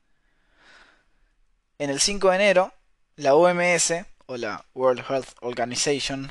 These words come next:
la who, como mucha gente la llama, que es la, son las siglas en inglés, saca un, una, como una, un análisis preliminario, muy preliminario, porque fue muy preliminario,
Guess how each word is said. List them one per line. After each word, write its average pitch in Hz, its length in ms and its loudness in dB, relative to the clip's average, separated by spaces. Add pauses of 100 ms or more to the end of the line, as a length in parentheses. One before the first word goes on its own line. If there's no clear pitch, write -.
(140)
la 123 160 -4
who, 156 340 2 (180)
como 123 200 -14
mucha 131 220 -8
gente 127 480 -8 (120)
la - 140 -14
llama, 131 320 -4
que 110 60 -8
es 117 100 -8
la, 113 160 -6
son 135 180 -6
las 120 120 -6
siglas 123 260 -4
en 143 80 -6
inglés, 180 320 0 (1300)
saca 220 680 2 (240)
un, 180 260 -8 (120)
una, 156 640 -2
como 139 240 -4
una, 139 480 -2 (340)
un 147 140 -6
análisis 156 400 0
preliminario, 143 600 -2
muy 165 520 4
preliminario, 147 880 2 (480)
porque - 320 -12 (140)
fue 131 180 -2
muy 143 180 -2
preliminario, 151 640 2